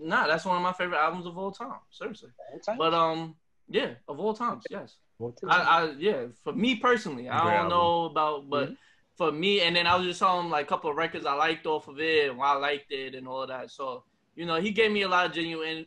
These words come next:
Speaker 1: energy. So, I mean, yeah, I would, I definitely, if, if, you know, something permitted to a point where I was able to chill out with him for an extended period of time, for sure.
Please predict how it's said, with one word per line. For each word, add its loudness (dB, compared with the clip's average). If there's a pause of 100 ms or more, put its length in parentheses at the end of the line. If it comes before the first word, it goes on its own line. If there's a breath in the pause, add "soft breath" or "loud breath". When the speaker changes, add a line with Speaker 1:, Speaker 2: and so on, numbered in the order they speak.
(100)
Speaker 1:
energy. -6
So, -10
I -4
mean, -10
yeah, -8
I -4
would, -8 (140)
I -4
definitely, -10
if, -4 (380)
if, -2
you -8
know, -4
something -2
permitted -4
to -4
a -4
point -6
where 2
I 4
was -2
able -6
to 0
chill -4
out 0
with -4
him -10
for -6
an -4
extended -12
period -6
of -16
time, -8
for -20
sure. -10